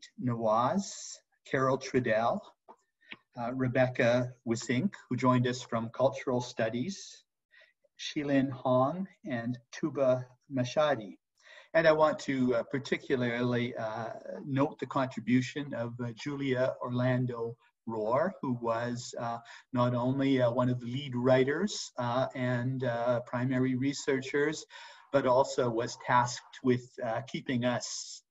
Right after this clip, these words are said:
on track, uh, which was a very, a very big job. Uh,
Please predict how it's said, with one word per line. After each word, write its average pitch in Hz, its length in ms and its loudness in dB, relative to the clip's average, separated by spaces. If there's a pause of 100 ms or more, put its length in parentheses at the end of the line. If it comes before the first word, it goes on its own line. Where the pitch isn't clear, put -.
(120)
on 120 220 -2
track, - 400 -4 (380)
uh, 113 300 -6 (100)
which 117 160 -8
was 120 140 0
a 120 80 -2
very, 120 420 -2 (280)
a 120 60 -6
very 117 220 -2
big 107 260 -8
job. 104 240 -6 (800)
Uh, - 100 -4